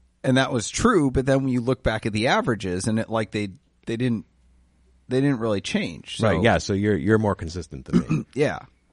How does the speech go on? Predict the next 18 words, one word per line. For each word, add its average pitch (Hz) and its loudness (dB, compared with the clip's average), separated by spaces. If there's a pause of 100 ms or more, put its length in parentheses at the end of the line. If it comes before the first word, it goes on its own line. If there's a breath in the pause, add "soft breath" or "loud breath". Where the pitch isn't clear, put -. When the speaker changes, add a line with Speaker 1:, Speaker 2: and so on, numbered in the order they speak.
(220)
Speaker 1:
I 120 4
hold, 123 2
like, 113 2
one 110 0
forty 110 0
and 104 -2
average 104 -4 (640 soft breath)
close 156 4
to 110 -2
that, 98 -2
and 101 -4
you're, 113 -4
like, 107 -6
one 110 -2
sixty, 107 -10
one 104 -6
hundred. 104 -8
I, 92 -12